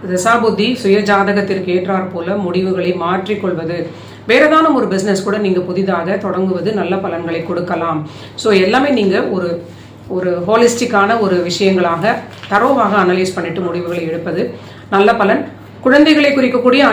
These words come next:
ஐந்து கூடிய ரிஷப சுக்கிரன் லாபஸ்தானத்தில் உச்சமடைவது அவங்களுக்கு நல்ல வளர்ச்சின்னு சொல்லலாம். அதே சமயம் பத்து குடையவராக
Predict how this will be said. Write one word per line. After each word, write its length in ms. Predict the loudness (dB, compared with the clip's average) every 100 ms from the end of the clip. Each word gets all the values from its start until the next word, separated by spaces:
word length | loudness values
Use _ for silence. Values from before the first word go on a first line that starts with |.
| 4
ஐந்து 180 | 4 4
கூடிய 280 | 2 4 4 4
ரிஷப 260 | 0 -2 -2
சுக்கிரன் 340 | 0 2 2 2
லாபஸ்தானத்தில் 640 | 2 2 0 0 0 0 0
உச்சமடைவது 560 | 0 0 0 0 0 -2 -2
அவங்களுக்கு 400 | -2 2 2 2 2
நல்ல 160 | 2 0 0
வளர்ச்சின்னு 480 | -4 -4 -2 -2
சொல்லலாம். 340 | -2 -4 -4 -4 -8 -16 -20 -20 -20 -20 -6 0
அதே 140 | 2 2
சமயம் 320 | 2 2 2
பத்து 160 | 0 0 2
குடையவராக 460 | 4 4 2 2